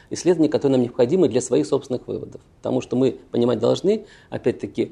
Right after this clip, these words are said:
как это может потом вылиться, во что. Есть какие-то границы, что ли, понимания. А, там, зашкалит у него сахар, допустим, там, или, скажем, наоборот, у него там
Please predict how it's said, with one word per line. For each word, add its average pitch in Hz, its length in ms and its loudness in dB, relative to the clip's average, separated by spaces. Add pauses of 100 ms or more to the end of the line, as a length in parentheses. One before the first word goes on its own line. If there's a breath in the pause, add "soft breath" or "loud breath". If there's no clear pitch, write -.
(120)
как 160 200 2
это 147 180 0
может 135 300 0
потом 131 300 -2
вылиться, 110 420 -4
во 104 100 -4
что. - 380 -10 (200)
Есть 120 160 -2
какие-то 113 180 -4
границы, 123 440 0
что - 240 -10
ли, 92 140 -10 (380 soft breath)
понимания. 120 640 2 (680 soft breath)
А, 104 160 -10
там, 104 160 -12
зашкалит 151 380 2
у 151 40 2
него 135 80 4
сахар, 113 340 -2
допустим, 107 440 -4
там, 107 240 -4
или, 123 140 2
скажем, 110 440 -2
наоборот, 113 360 0
у 110 40 -4
него 107 140 0
там 110 320 -4